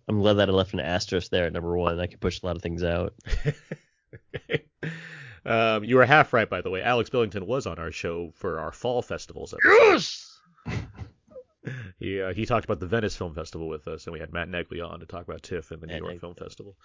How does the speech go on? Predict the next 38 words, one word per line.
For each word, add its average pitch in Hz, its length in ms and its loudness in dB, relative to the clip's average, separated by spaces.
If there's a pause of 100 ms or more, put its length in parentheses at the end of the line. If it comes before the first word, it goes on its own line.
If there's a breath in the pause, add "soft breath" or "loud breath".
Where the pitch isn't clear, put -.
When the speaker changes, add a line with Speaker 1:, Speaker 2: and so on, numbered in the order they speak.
(680 loud breath)
Speaker 2:
Um, 101 440 -4
I, 160 260 6
uh, 165 100 6
really 135 180 6
like 113 180 6
this - 120 -8
film 104 340 -2
as - 180 -8
well, 135 280 0
One 92 160 -4
Night 87 120 -4
in 85 60 -12
Miami. 98 400 -6
I, 92 340 -2
um, 87 440 -4 (360)
<clears throat> 202 320 4 (420 soft breath)
I've 120 120 0
seen 165 160 -4
it 135 60 0
a 113 60 4
couple 165 200 0
times - 320 -10
now, 50 340 -8
and 104 120 -4
it's 107 140 -2
weird 202 220 0
'cause - 140 -4
I, 110 160 4
I 107 140 0
mentioned 127 320 0
this 110 120 -4
on 104 100 -2
our 85 140 -6
top 92 220 -4
ten 131 160 -2
show. 101 180 -2
Like, 90 220 0
I, 95 380 2